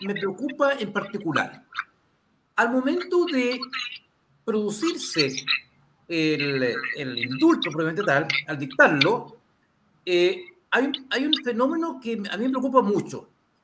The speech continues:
que el presidente, el presidente dice expresamente, expresamente dice,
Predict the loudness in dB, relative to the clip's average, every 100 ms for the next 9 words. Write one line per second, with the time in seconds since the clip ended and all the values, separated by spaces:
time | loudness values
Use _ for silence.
0 | -4 -2 0 -2 -2 -2 -4 -6 -4 -4
1 | -4 -6 -4 -4 -2 -4 -8 -12 _ -8
2 | -8 -8 0 0 4 4 4 0 -6 -14
3 | -20 _ _ -8 -6 -2 -2 0 0 0
4 | -2 -2 -2 -4 -6